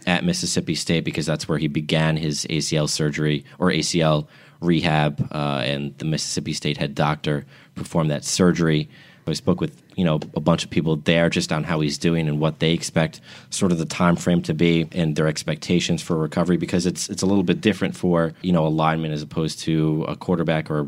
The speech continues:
wide receiver coming back, just 'cause a heavier guy could be, uh, a, a different type of rehab for, for a bigger guy. So I kind of explored, you know, just how far he had to come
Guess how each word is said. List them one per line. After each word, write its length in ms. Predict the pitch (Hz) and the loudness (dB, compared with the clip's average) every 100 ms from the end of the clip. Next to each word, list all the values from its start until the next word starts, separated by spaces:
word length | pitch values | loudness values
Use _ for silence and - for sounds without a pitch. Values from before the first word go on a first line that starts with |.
| - | -2
wide 180 | 80 76 | -2 -2
receiver 360 | 73 110 101 | 0 0 0
coming 260 | 95 101 90 | 2 2 4
back, 300 | 90 87 - - - - | 4 2 -2 -18 -20 -16
just 100 | - | -4
'cause 160 | 90 | 0
a 80 | 85 | 2
heavier 260 | 90 85 80 | 2 2 2
guy 460 | 82 82 80 80 - | 4 4 4 2 -4
could 180 | - 90 | -2 0
be, 300 | 87 82 78 - - - - | 2 2 0 -6 -20 -20 -18
uh, 380 | - 76 73 87 78 | -10 -6 -2 -2 -2
a, 40 | 82 | -4
a 20 | - _ _ 90 | -6 _ _ -4
different 320 | 92 92 180 | -2 0 0
type 220 | 98 85 | 0 0
of 320 | 82 76 - 87 | 0 -4 -4 0
rehab 400 | 80 78 73 73 | 2 2 -2 -2
for, 220 | 80 78 | -4 -2
for 160 | 80 | 0
a 60 | 76 | 0
bigger 280 | 76 78 73 | 2 0 0
guy. 480 | 71 80 73 69 - - - - | 2 2 4 0 -4 -16 -20 -12
So 120 | - 87 | 0 0
I 60 | |
kind 180 | 82 92 | 4 2
of 60 | 85 | 2
explored, 640 | - - 90 87 80 78 - - - - | -2 -2 4 4 4 -2 -14 -20 -18 0
you 100 | 113 | 2
know, 60 | |
just 240 | 87 101 - | 4 2 2
how 100 | 85 | 0
far 360 | - 92 82 | 2 2 4
he 120 | 78 85 | 2 0
had 140 | 78 | 0
to 80 | 76 | -4
come 500 | - 82 78 76 | 0 0 2 -2